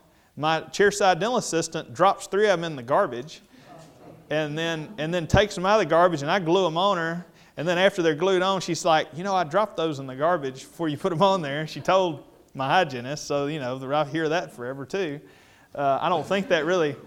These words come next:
I don't think that ever really hurt anything. But, um, anyway, while we're out there, we go to this fancy soft tissue management hygiene class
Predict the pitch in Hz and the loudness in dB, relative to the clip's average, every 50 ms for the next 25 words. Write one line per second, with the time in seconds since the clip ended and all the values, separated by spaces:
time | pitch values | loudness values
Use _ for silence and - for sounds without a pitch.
0 | - - - - 156 196 196 160 - 220 233 220 220 180 160 165 175 170 165 180 | -20 -10 -2 2 2 4 4 2 0 -2 -2 0 0 2 4 4 4 4 4 2
1 | 170 147 135 139 180 214 190 165 151 139 127 - 151 139 139 147 156 160 - _ | 0 0 2 4 4 4 2 2 -2 -6 -10 -10 -10 -10 -8 -8 -10 -12 -14 _
2 | _ - 143 156 160 151 151 147 143 139 139 143 139 - - - - - - - | _ -6 -2 0 0 2 2 0 0 -2 -4 -6 -8 -14 -18 -20 -20 -20 -20 -20
3 | - - - _ - 175 214 220 190 160 156 151 147 123 143 180 233 262 262 233 | -20 -20 -20 _ -4 -2 -2 0 2 2 2 2 2 2 4 6 6 6 6 6
4 | 190 165 151 147 135 139 135 - 139 127 123 127 139 151 156 - _ - 143 165 | 6 4 4 2 2 0 -2 -4 -6 -6 -6 -6 -8 -10 -12 -16 _ -6 -4 -4
5 | 180 165 180 175 165 156 151 160 151 - - 175 175 180 170 160 - 165 156 147 | 0 2 2 2 2 2 0 -4 -4 -4 -6 -8 -6 -6 -6 -6 -6 -4 -4 -4
6 | 143 139 - - - - - _ _ _ _ _ _ _ _ _ _ _ _ _ | -6 -6 -10 -16 -20 -20 -20 _ _ _ _ _ _ _ _ _ _ _ _ _
7 | _ _ _ - - - 196 190 196 190 - - - 196 185 185 - 180 160 156 | _ _ _ -8 0 4 4 6 4 4 2 0 0 0 0 0 -4 -6 -6 -6
8 | 165 170 175 170 165 147 - 160 151 151 147 139 - - - - - - - _ | -4 -4 -4 -4 -6 -6 -8 -6 -6 -6 -6 -8 -10 -14 -16 -16 -18 -20 -20 _
9 | _ _ _ _ _ _ _ - - 262 269 247 - 165 143 127 120 - 123 117 | _ _ _ _ _ _ _ -4 0 0 0 2 0 -4 -8 -10 -10 -10 -8 -8
10 | 98 - - - - - - | -8 -8 -10 -14 -16 -20 -20